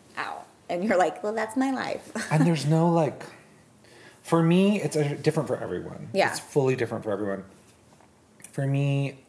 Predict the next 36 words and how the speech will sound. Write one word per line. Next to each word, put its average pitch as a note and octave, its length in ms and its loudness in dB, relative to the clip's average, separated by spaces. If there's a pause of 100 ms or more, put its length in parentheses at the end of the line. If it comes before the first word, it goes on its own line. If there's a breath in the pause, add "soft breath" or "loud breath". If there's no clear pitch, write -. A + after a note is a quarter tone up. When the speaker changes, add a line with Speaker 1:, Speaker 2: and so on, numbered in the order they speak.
Speaker 2:
I, A2 300 -2
I A2 160 0
do A2+ 340 -4
see A#2 240 -4
a A2+ 60 -2
direct G2+ 340 -6
correlation G2 560 -4
with F#2+ 160 -8
caffeine. F#2+ 540 -10 (480)
Speaker 1:
Mm, F#3 720 -4
okay. D3 200 -8
Speaker 2:
I A#2 120 0
do A2 120 -2
see A2+ 180 -2
Speaker 1:
Good - 20 0
Speaker 2:
it A2+ 60 0
Speaker 1:
to - 40 -6
Speaker 2:
with A2+ 100 -4
Speaker 1:
know. D#2+ 40 -8
Speaker 2:
sleep G#2+ 400 -6
deprivation F#2+ 800 -6
Speaker 1:
Mm-hmm. E3+ 120 -8
Speaker 2:
or G2 140 -4 (160)
exhaustion, F2+ 800 -8 (100)
Speaker 1:
Mm-hmm. E3 240 -12 (560)
Speaker 2:
um, F#2+ 480 -6 (200)
or G#2 100 -4
anxiety. F#2 840 -6
Speaker 1:
Mm-hmm. D#3+ 260 -8
Speaker 2:
Um, F#2 440 -6 (1200)
Speaker 1:
Did - 200 2
alcohol F#3 300 0
make F#3+ 200 -2
it, - 240 0 (200 loud breath)
you G#3+ 80 0
know, A#3 100 8